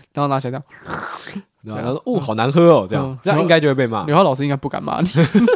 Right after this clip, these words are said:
Speaker 2: <laughs> 他会报警。
Speaker 1: 他怕会发生危险。嗯。
Speaker 2: 对啊，好啦，呃，感谢你，因为你这集有，你有提到刘浩，所以把你特别拿出来念了一下。
Speaker 1: 嗯。
Speaker 2: 然后这个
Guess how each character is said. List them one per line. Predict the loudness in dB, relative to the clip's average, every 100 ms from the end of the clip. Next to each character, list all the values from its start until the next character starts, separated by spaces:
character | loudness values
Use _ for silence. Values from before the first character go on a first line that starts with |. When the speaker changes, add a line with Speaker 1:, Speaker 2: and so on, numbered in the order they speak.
| 0
Speaker 2:
<laughs> | -6 -14 _ _ -6
他 | 2
会 | 4
报 | 6 4
警。 | 2 -6
Speaker 1:
他 | 0
怕 | 2 2
会 |
发 | 4 2
生 | 2 -2
危 | -6
险。 | -8 -10 -14 -14
嗯。 | -10 -8 -10 -18 -18 -20 _
Speaker 2:
对 | -4
啊， | 0
好 | 4
啦， | 6 4 4
呃， | 0 0 -2 _ 0
感 | 2
谢 | 4 4
你， | 2 -2
因 | 0
为 | 2
你 |
这 | 2
集 | 0 -2
有， | -4
你 | -6
有 | -6
提 | -2
到 | -2
刘 | 0 -2
浩， | 0 0 0
所 | -4
以 |
把 | -4 -4
你 | -2
特 | -2
别 | -2 -4
拿 | -6 -6
出 | -6
来 | -4
念 | -4 -6
了 | -8
一 | -10
下。 | -10 -10 -16 -12
Speaker 1:
嗯。 | -10 -8 -12 -16 _
Speaker 2:
然 | -8
后 | 0 2 2 -2
这 | -4
个 | -2 -2 -4